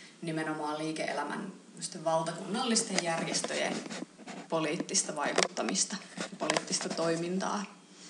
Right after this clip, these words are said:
Ja, ja tota, nää on nyt vähän tämmösiä toisiaan täydentäviä tutkimushankkeita,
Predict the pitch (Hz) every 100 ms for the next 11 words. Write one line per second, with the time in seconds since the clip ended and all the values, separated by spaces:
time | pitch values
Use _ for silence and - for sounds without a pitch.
0 | - - - - - - - - 156 -
1 | - - 143 113 - 190 - - - -
2 | 196 180 170 175 185 175 165 175 180 165
3 | 185 170 175 170 180 160 151 156 151 156
4 | 190 196 - - 202 202 202 - 202 180